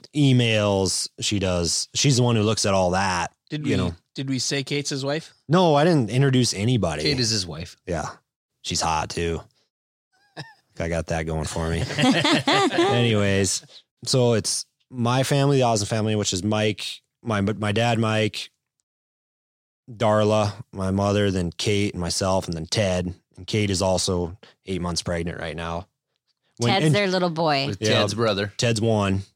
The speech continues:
Speaker 2: He just rode a
Speaker 3: Or sister.
Speaker 2: motorcycle off of Millennial Farmer's deck.
Speaker 1: <laughs> It was
Speaker 3: He
Speaker 1: gnarly.
Speaker 2: Backwards.
Speaker 3: He backed it.
Speaker 1: Yeah.
Speaker 2: <laughs> Yeah.
Speaker 1: But we didn't, we
Speaker 3: Awesome.
Speaker 1: didn't give him a score though, 'cause he didn't stick the landing.
Speaker 3: Uh, not
Speaker 1: It was,
Speaker 3: even close.
Speaker 1: it wasn't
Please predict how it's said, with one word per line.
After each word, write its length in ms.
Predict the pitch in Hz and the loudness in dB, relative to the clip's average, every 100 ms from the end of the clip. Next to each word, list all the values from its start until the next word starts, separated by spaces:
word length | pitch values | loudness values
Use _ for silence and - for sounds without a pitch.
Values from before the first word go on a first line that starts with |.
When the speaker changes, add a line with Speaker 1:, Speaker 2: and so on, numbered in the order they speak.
| - | -14
Speaker 2:
He 120 | 139 | -10
just 260 | 131 131 143 | -6 -4 -2
rode 160 | 135 | -2
a 20 | |
Speaker 3:
Or 240 | 127 123 123 | 0 0 0
sister. 160 | 123 | 0
Speaker 2:
motorcycle 360 | - 123 135 123 | 0 -2 -2 -4
off 220 | 123 117 | -4 -4
of 300 | 123 113 - _ _ _ _ | -8 -10 -14 _ _ _ _
Millennial 300 | 139 127 123 | -8 -6 -6
Farmer's 400 | - 131 127 95 | -4 -4 -4 -4
deck. 320 | 135 127 - - | -4 -4 -8 -8
Speaker 1:
<laughs> 40 | |
It 60 | 101 | -2
was 100 | 95 | 0
Speaker 3:
He 60 | |
Speaker 1:
gnarly. 340 | 98 92 90 92 | 2 2 0 0
Speaker 2:
Backwards. 320 | - 135 131 | -2 -4 -4
Speaker 3:
He 100 | 117 | -4
backed 420 | 107 104 123 135 | -2 -2 -2 -4
it. 140 | 90 82 | -8 -8
Speaker 1:
Yeah. 100 | _ | _
Speaker 2:
<laughs> 40 | _ | _
Yeah. 460 | 98 95 95 98 - | -2 0 0 0 2
Speaker 1:
But 160 | 139 | 4
we 80 | 147 | 6
didn't, 200 | 143 135 | 4 4
we 100 | 127 | 4
Speaker 3:
Awesome. 20 | |
Speaker 1:
didn't 180 | 147 147 | 4 4
give 120 | 127 120 | 4 4
him 60 | |
a 40 | 104 | 2
score 320 | - 107 104 | 2 2 2
though, 220 | 95 90 | 2 0
'cause 80 | - | -2
he 80 | 92 | -2
didn't 220 | 92 82 | -2 -2
stick 240 | - 90 | -4 -6
the 80 | - | -6
landing. 500 | 85 87 85 85 85 - | -6 -4 -4 -4 -6 -4
Speaker 3:
Uh, 180 | 95 90 | -4 -2
not 180 | 101 113 | 0 0
Speaker 1:
It 60 | |
was, 100 | 101 | 0
Speaker 3:
even 80 | 90 | -4
close. 240 | - 90 | -6 -2
Speaker 1:
it 40 | 98 | 0
wasn't 260 | 113 123 | 2 2